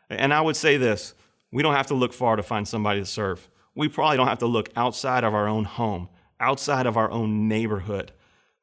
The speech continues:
And so I love what Jesus says here. He starts off with all these titles that people wanna be, but he says the greatest title of all is a servant because it allows us to be used by God.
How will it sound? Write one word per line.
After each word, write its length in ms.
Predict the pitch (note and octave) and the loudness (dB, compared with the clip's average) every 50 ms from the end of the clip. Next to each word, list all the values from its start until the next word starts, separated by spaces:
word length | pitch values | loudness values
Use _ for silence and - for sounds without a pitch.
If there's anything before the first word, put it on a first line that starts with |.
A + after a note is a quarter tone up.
| _ | _
And 140 | - A2+ A2+ | -8 -8 -4
so 120 | - C#3+ C3+ | -2 2 4
I 100 | C3+ C3+ | 4 4
love 260 | C#3 C#3+ D3 D3 C#3+ | 4 4 2 2 2
what 120 | C#3 B2+ A#2+ | 2 0 2
Jesus 400 | A2 B2 C3+ B2+ A#2 B2 A2 - | 0 -2 -2 -2 -2 -4 -6 -6
says 300 | - - A#2+ A2+ G#2 - | -4 -4 -2 -2 -4 -4
here. 140 | A2 A2 | -4 -4
He 80 | G#2 A2 | -4 -4
starts 340 | A2 - D3+ D3+ D3+ D3 - | -2 0 2 2 2 4 2
off 200 | D3+ C#3 C3+ C3+ | 2 2 2 0
with 120 | A#2+ - | 0 2
all 220 | D3 - D3 D#3 D3+ | 2 4 4 2 2
these 180 | F#3 F3+ - | 0 -4 -6
titles 380 | - - E3+ E3 D#3 D#3 D#3+ C3 | -4 -2 0 2 2 2 0 0
that 100 | C#3+ A2 | -2 -4
people 260 | - C#3+ C#3 D3 C#3 | -4 -4 -4 -2 -2
wanna 200 | C#3+ D3 C#3+ C3+ | -2 0 -2 -2
be, 280 | G#2+ G#2 G2 F#2+ F#2 - _ _ _ _ _ _ _ _ _ | -2 -2 -4 -4 -8 -12 _ _ _ _ _ _ _ _ _
but 100 | - A2 | -6 -4
he 40 | A#2 | -4
says 240 | G#2+ - C3 A#2+ G#2 | -2 0 -2 -2 -2
the 100 | A#2 A2+ | -4 -4
greatest 500 | G#2 A2+ A#2+ A#2+ C3+ D3+ E3 E3+ - - | -2 0 2 2 2 2 0 -2 -4 -6
title 360 | - - E3+ E3+ F3 F#3 F#3+ | -2 0 0 2 2 2 2
of 120 | G3 E3+ B2+ | 2 2 2
all 480 | A2+ G#2 G2+ G2+ G2+ G2 G#2 - _ _ _ _ _ _ _ - | 2 2 2 2 0 -2 -6 -10 _ _ _ _ _ _ _ -4
is 160 | C3 B2 G#2+ | -4 -4 -2
a 60 | G#2+ | -4
servant 800 | F#2+ - - - - D#3+ D#3 C#3+ B2 G2 F2+ D#2+ - - - - _ _ _ _ _ _ | -4 -4 -4 -2 -2 0 0 0 0 -2 -4 -8 -10 -14 -20 -20 _ _ _ _ _ _
because 280 | - A2+ - B2+ A2 | -8 -4 -4 -4 -2
it 60 | A#2 G#2+ | -2 -2
allows 440 | G2+ G#2 A2+ A#2+ A#2 A#2 A2 A2 | -2 0 0 0 0 0 0 -2
us 100 | A#2 G#2 - | -4 -8 -8
to 100 | - A2 | -8 -8
be 100 | G#2+ G#2 | -6 -6
used 320 | G2+ G2+ G#2 G#2 G2 - | -4 -4 -4 -6 -6 -8
by 140 | G#2+ G2 G2 | -8 -8 -8
God. 320 | G2+ G#2 F#2 F2+ F#2 - | -6 -6 -6 -6 -8 -12